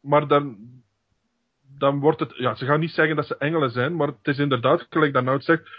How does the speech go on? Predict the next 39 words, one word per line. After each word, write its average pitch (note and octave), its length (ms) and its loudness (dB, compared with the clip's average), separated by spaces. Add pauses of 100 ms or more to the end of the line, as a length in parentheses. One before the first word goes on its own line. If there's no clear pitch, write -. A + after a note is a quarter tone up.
(180)
eh, C3 280 6 (420)
the C3 140 2
one C#3+ 320 2
God C#3+ 440 2
en C#3 140 -4
dergelijke. D3+ 680 0 (260)
Eh, B2+ 240 2
er C3 100 -2
wordt E3 240 4
enorm D#3+ 340 4
naar D3 180 4
gehint, C3 440 -4
zonder E3 300 0
het D#3 120 0
echt C#3+ 220 -2
te C#3 80 2
benamen C3 520 0
gelijk C3+ 200 0
dat A2+ 180 -2
is. F3 180 0 (200)
Want D3+ 160 2
dat D#3+ 100 6
was F3 160 4
ook F#3 180 2
eigenlijk, D#3 380 2 (460)
als C#3+ 160 0
ze - 80 -2
echt F#3 220 0
zouden D#3 280 2
zeggen, D#3 440 -2
eh, C3+ 280 2 (100)
de-, C#3 220 -6
deze D3+ 360 4
is B2+ 120 -6
Jezus E3+ 500 2
en F3 200 0
deze D#3 280 0
is A2+ 100 -8
dat, D#3+ 220 4